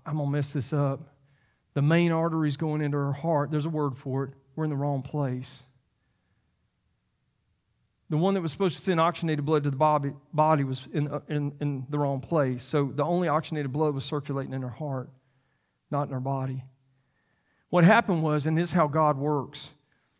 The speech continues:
uh, there was a nurse there that she was coming off shi-, uh, off her shift, and thank God for nurses and medical people. I mean, I'm just so thankful. She comes in. Really, I'm just gonna say the Lord led her there.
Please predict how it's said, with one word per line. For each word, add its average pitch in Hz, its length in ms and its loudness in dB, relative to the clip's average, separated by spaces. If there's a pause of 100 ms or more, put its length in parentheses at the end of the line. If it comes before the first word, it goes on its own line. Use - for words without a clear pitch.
(180)
uh, 135 220 -2
there 156 140 2
was 156 100 2
a 160 60 6
nurse 196 380 4
there 151 200 2
that 143 120 0
she 196 120 -4
was 165 100 -2
coming 190 260 2
off 165 160 0
shi-, 165 160 0 (260)
uh, 143 160 -4
off 160 220 2
her 160 80 0
shift, 160 340 0
and 156 100 -4
thank 175 180 0
God 160 220 4
for 147 120 -6
nurses 151 460 -2
and 143 80 0
medical 156 320 -2
people. 143 240 -4
I 160 40 4
mean, 160 120 0
I'm 147 120 -2
just 143 120 -8
so 160 140 -4
thankful. 151 500 -4 (240)
She 214 200 -4
comes 190 280 0
in. 170 240 0 (220)
Really, 196 420 4 (240)
I'm 196 200 2
just 190 120 -6
gonna 180 120 -2
say 180 160 0
the 160 100 2
Lord 170 240 2
led 160 220 4
her 175 80 0
there. 170 400 -2